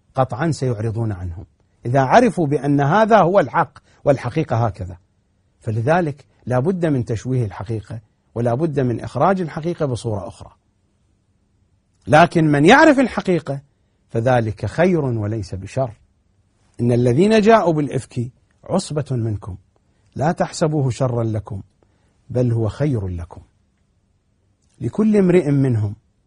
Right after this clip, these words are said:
ما اكتسب من الإثم". من الإثم يعني مما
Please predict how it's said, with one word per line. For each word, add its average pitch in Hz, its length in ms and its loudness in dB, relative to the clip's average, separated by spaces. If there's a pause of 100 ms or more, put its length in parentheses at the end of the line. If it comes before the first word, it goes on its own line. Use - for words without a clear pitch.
(320)
ما 123 80 -4
اكتسب 135 440 -6
من 107 220 -2
الإثم". 95 420 -12 (340)
من 107 120 -6
الإثم 175 460 -2 (580)
يعني 120 400 -6 (960)
مما 117 560 -2